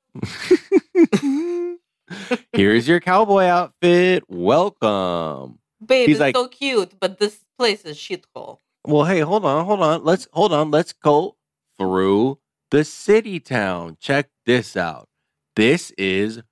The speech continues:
Speaker 1: Rapid City. Welcome. Driving through. Check it out. How's that?
Speaker 2: Babe, this is outhouse, correct?
Speaker 1: No, this is not an outhouse. This is our city. This is our,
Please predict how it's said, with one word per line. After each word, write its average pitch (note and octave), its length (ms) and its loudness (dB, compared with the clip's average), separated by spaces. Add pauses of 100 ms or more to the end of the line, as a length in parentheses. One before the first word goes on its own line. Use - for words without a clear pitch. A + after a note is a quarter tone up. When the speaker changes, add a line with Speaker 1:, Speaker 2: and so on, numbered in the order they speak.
(180)
Speaker 1:
Rapid A#2+ 520 -2
City. F#2+ 460 0
Welcome. F2 1040 -2
Driving A2 420 -4
through. F#2 280 -4
Check C3+ 260 -4
it E3 140 -2
out. F3 320 -4 (320)
How's C#3 180 -2
that? A#2+ 280 -4 (280)
Speaker 2:
Babe, G#3 240 0
this G#3+ 160 -14
is A3 140 -12
outhouse, G#3 680 -6
correct? E3+ 340 -14 (680)
Speaker 1:
No, A#2+ 100 -2
this A#2 160 -8
is G2 60 -12
not A2+ 260 -2
an F#2+ 120 -8
outhouse. A2 400 -4
This A2 140 -8
is G#2+ 100 -2
our F#2 160 0
city. B2+ 320 0
This A2+ 180 -8
is A#2 100 -4
our, F#2+ 160 0